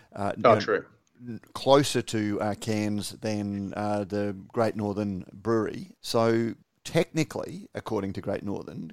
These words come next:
Speaker 1: Claire is only travelling locally, and I would run that defence in court.
Speaker 2: There you go. And also, I suppose, maybe the five kilometres perhaps is vertical. I'd never thought of that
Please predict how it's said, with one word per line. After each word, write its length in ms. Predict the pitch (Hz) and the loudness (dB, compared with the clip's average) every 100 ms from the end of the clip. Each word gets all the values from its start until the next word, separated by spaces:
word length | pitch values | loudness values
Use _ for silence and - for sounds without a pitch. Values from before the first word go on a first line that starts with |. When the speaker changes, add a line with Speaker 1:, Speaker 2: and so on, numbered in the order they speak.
| - | -8
Speaker 1:
Claire 320 | - 135 131 | 0 2 2
is 160 | 135 | 0
only 260 | 120 131 131 | 2 2 0
travelling 380 | - 123 131 127 | 0 0 0 0
locally, 460 | 131 - - - - | 0 -2 -6 -8 -6
and 240 | 113 113 110 | 0 0 2
I 80 | |
would 220 | 120 127 113 | 2 2 0
run 160 | 123 | 0
that 120 | 131 - | 0 -4
defence 300 | 131 131 - | -4 -4 -4
in 100 | 123 | -4
court. 260 | 131 - _ _ _ _ _ _ _ _ _ | -6 -8 _ _ _ _ _ _ _ _ _
Speaker 2:
There 120 | - 104 | 0 2
you 40 | |
go. 160 | 92 82 | 4 4
And 100 | 151 | 8
also, 380 | 190 160 90 98 | 8 8 6 4
I 60 | - | 4
suppose, 360 | - 101 90 | 6 6 6
maybe 180 | 131 113 | 4 6
the 100 | 139 | 8
five 200 | 135 117 | 10 8
kilometres 380 | 101 101 98 95 | 6 2 2 0
perhaps 300 | - 117 - | 4 4 6
is 100 | 113 | 4
vertical. 420 | 117 127 - 87 - _ _ - _ _ _ _ _ _ _ _ _ _ _ _ _ _ _ | 6 6 6 4 0 _ _ -20 _ _ _ _ _ _ _ _ _ _ _ _ _ _ _
I'd 60 | 120 | 2
never 160 | 104 95 | 4 2
thought 180 | 120 117 | 4 4
of 80 | |
that 140 | 82 | 2